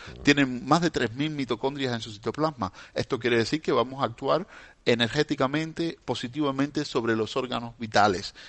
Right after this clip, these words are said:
y vamos a rendir mejor. Muchas veces, eh, eh, eh, fuentes de magnesio, pues le vienen muy bien a las mitocondrias y reforzar con un magnesio quelado, un magnesio, perdón, liposomado, como puede ser el vitanano magnesio,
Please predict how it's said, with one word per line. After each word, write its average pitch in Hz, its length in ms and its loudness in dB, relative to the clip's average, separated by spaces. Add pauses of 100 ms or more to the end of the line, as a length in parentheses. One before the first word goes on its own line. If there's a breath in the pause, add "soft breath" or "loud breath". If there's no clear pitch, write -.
(120)
y 117 100 0
vamos 127 300 4
a 117 60 2
rendir 104 300 -2
mejor. 98 500 -4 (320 loud breath)
Muchas 120 320 -4
veces, 160 520 2
eh, 101 360 2
eh, 104 180 -6 (240)
eh, 113 180 0 (540)
fuentes 156 400 -2
de 139 80 0
magnesio, 123 580 -2 (300 loud breath)
pues 117 200 4
le 117 200 4
vienen 127 380 0
muy 120 160 -6
bien 135 280 0
a 123 60 0
las 107 120 2
mitocondrias 147 640 -4 (340 loud breath)
y 151 160 2
reforzar 151 640 0
con 139 160 -2
un 127 480 -10
magnesio 127 440 -2
quelado, 120 500 4 (180 loud breath)
un 123 160 -4
magnesio, 127 420 -2
perdón, 123 360 4
liposomado, 131 680 0
como 110 200 -8
puede 120 320 0
ser 147 320 4 (300 loud breath)
el 113 140 4
vitanano 117 460 2
magnesio, 123 640 -2